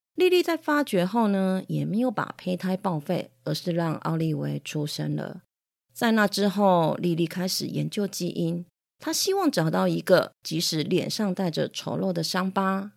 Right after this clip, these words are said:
存在的疾病也不会觉得不幸的世界。她希望创造的不是美丽优秀的新人类，而是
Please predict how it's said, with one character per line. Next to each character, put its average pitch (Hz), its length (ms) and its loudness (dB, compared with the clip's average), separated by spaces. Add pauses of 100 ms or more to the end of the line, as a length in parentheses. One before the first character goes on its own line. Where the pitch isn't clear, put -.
(120)
存 175 220 -2
在 262 180 0
的 - 80 -4
疾 156 260 -4
病 214 300 -2 (140)
也 147 120 -6
不 147 160 -8
会 175 160 -2
觉 139 200 -4
得 135 180 -4
不 - 180 -12
幸 - 240 -6
的 - 120 -8
世 - 240 -4
界。 - 320 -6 (460)
她 320 120 0
希 339 140 0
望 339 180 2
创 294 240 2
造 262 180 6
的 190 320 2
不 165 140 -4
是 196 220 -2
美 156 260 0
丽 202 260 0
优 208 160 0
秀 208 220 -2
的 165 180 -2
新 175 280 -2
人 156 180 -2
类， 165 280 -4 (180)
而 156 100 4
是 180 400 2